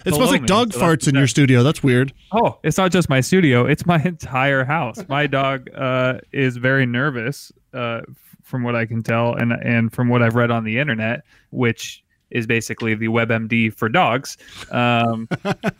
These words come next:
Speaker 2: is that nervousness makes dogs fart. And so if that is true, then my dog must be the most nervous creature on the face of the planet.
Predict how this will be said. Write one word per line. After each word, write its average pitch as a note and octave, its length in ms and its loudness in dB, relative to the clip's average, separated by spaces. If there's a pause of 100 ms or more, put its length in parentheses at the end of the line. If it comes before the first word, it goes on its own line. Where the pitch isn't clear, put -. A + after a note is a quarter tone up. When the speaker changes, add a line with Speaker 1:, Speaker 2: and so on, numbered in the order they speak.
Speaker 2:
is B2+ 520 0
that B2+ 340 0
nervousness B2+ 560 0
makes C3 240 0
dogs B2+ 360 0
fart. D#3 400 -2
And A#2+ 200 -2
so B2 460 2
if C3 240 0
that C#3 220 0
is C3+ 160 -2
true, C#3+ 440 -2
then B2 140 0
my B2+ 160 2
dog C3+ 320 2
must C3 180 0
be C#3 120 2
the B2 80 -2
most B2 400 0
nervous B2+ 400 0
creature C3 420 2
on A#2+ 80 0
the C3 80 0
face C3 300 -2
of B2 80 -14
the A#2+ 40 -10
planet. B2 360 -12